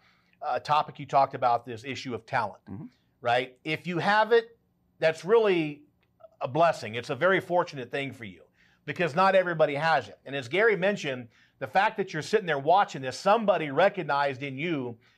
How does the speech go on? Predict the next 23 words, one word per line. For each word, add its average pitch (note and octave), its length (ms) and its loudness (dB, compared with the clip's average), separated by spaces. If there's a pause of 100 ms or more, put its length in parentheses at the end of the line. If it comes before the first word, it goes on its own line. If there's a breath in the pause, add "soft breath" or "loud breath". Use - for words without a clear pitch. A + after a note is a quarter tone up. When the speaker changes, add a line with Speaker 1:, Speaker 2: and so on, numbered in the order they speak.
(200)
Speaker 1:
this D3 320 0
talent, D#3+ 480 0 (400)
uh, B2+ 380 4
or C#3+ 40 -2
this D3+ 140 -2
potential, F3 540 -2
whatever D#3 240 2
you D3 120 -8
wanna B2 200 -6
call D#3+ 320 2
it. - 80 -20 (600)
And D3+ 200 2
I D#3 40 4
remember F#3+ 400 4
a D#3+ 60 4
famous F3 400 0
quote, D#3+ 400 2
you D3+ 140 -12
might D3+ 200 0
know D3 160 -2
who C#3 140 -4
said C#3+ 260 0
it, C#3+ 140 -4